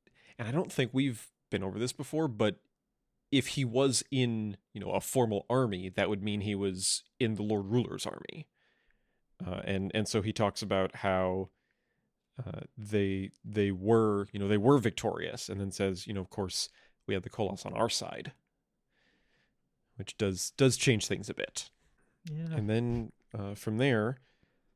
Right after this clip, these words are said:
Speaker 1: we have to see, uh, Vin, because Vin is, uh, most definitely not in Luthadel, and that is a big problem right now. So, uh, and she is now, uh, attempting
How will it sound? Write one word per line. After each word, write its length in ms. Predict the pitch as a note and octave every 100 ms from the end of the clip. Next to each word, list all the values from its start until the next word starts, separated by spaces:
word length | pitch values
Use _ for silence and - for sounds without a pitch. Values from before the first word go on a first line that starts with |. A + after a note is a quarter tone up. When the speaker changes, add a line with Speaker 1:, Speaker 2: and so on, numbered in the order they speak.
| -
Speaker 1:
we 220 | A2 G#2
have 180 | G#2+ -
to 80 |
see, 600 | G#2+ - A#2 G#2+ G#2+ G#2 - -
uh, 180 | - - -
Vin, 400 | G#2 B2+ C#3+ - _ -
because 380 | G2+ G#2+ G#2 F#2
Vin 360 | F#2+ A#2 A2+ A#2+
is, 580 | - A2+ G#2 G2+ F#2 - - _ _ _ -
uh, 180 | G#2 G2
most 280 | A2 A2+ A2
definitely 440 | A#2+ C#3+ B2+ A2+
not 420 | A2 G#2+ B2 - -
in 200 | G#2+ G2
Luthadel, 600 | G2 - F#2+ F#2 G2+ A2+ _ _ _ -
and 440 | G2+ G2 G2 F#2+ -
that 260 | A2+ G#2 A#2
is 180 | C#3 B2
a 40 |
big 160 | A#2+ B2
problem 300 | C3+ C3+ F#2+ F#2
right 160 | -
now. 300 | A1 G1+ - _ _ _ _ _ _
So, 680 | - - G2+ F#2+ F#2+ F#2 F2+ _ _
uh, 260 | G#2+ F2+ - - _ _ _ _ _
and 200 | A2 F#2
she 280 | F2 - A#2+
is 200 | G#2+ F#2
now, 440 | G#2 G2 F#2+ F#2 - _ _ _ _ _ _ _
uh, 100 | - - -
attempting 720 | G#2 - B2 B2+ A#2+ A2+